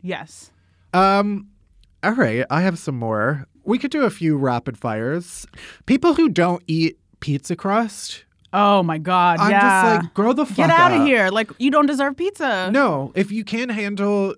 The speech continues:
Speaker 2: me at my pizza crust, you don't get me at my pizza
Speaker 1: <laughs> At my full
Speaker 2: rest.
Speaker 1: pizza,
Speaker 2: Yeah.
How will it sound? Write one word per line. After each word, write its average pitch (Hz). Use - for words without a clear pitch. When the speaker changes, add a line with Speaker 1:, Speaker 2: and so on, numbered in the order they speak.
Speaker 2:
me 175
at 165
my 160
pizza 156
crust, 262
you 170
don't 156
get 156
me 151
at 139
my 135
pizza 123
Speaker 1:
<laughs> -
At 269
my 311
full -
Speaker 2:
rest. -
Speaker 1:
pizza, 262
Speaker 2:
Yeah. 330